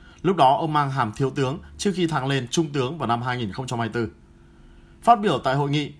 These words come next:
đồng chí Phó Tổng tham mưu trưởng Quân đội Nhân dân Việt Nam chúc mừng đồng chí Trung tướng Phạm Đức Dũng đã hoàn thành xuất sắc nhiệm vụ mà Đảng, Nhà nước, quân đội và nhân dân giao phó trong suốt hơn bốn mươi ba năm liên tục phục vụ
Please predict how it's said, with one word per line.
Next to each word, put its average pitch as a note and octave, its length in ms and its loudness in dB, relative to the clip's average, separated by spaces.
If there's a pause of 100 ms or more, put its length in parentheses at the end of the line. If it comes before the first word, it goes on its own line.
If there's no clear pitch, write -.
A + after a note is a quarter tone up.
đồng C#3+ 180 0
chí D3 160 -2
Phó D3+ 200 2
Tổng F3 160 -4
tham C3+ 140 0
mưu D3+ 140 0
trưởng A2 300 0
Quân D#3 100 0
đội C3+ 140 0
Nhân C#3+ 140 0
dân C3+ 160 -2
Việt A#2 120 -4
Nam A#2+ 180 4 (280)
chúc B3 160 -2
mừng E3+ 220 0
đồng C3 160 -2
chí C3+ 140 -6
Trung D#3+ 200 0
tướng C#3+ 260 -4
Phạm F3 220 2
Đức G3+ 100 0
Dũng D#3+ 260 -2 (220)
đã D3 100 6
hoàn D#3 240 2
thành A#2+ 200 -4
xuất G#3+ 220 -2
sắc A3+ 180 0
nhiệm C#3 160 -4
vụ C3 280 -2
mà A#2 160 2
Đảng, A2+ 300 2 (220)
Nhà A#2+ 160 2
nước, G3+ 220 2 (160)
quân D3+ 160 0
đội C#3 180 2 (220)
và A#2 140 2
nhân C#3 200 0
dân C#3 220 -2
giao C3 160 4
phó A2 320 0 (200)
trong D3+ 160 0
suốt G3+ 220 0
hơn D#3+ 280 0
bốn C3 140 0
mươi F3 100 -4
ba C3 160 4
năm B2+ 180 -4
liên D#3+ 180 2
tục C#3 220 -2
phục A2+ 140 -6
vụ B2 240 -2